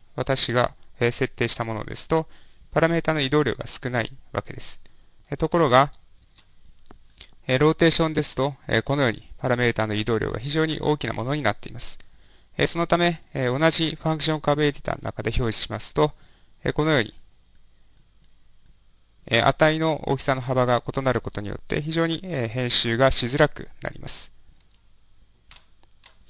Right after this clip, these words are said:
では、えー、これを解消する方法ですが、ビューの中から、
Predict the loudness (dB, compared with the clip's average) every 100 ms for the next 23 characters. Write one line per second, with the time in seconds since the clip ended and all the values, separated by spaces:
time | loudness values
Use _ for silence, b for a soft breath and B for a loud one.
0 | b b -20 -20 _ 2 6 6 2 -2
1 | 0 2 6 6 6 4 2 2 0 -2
2 | -4 -4 -8 -2 0 0 0 -2 -2 2
3 | 2 2 -10 -20 -20 -20 -20 -20 -20 -20
4 | -20 -20 -20 -20 _ -20 -20 -20 -20 -20
5 | _ 0 2 4 2 0 0 6 8 8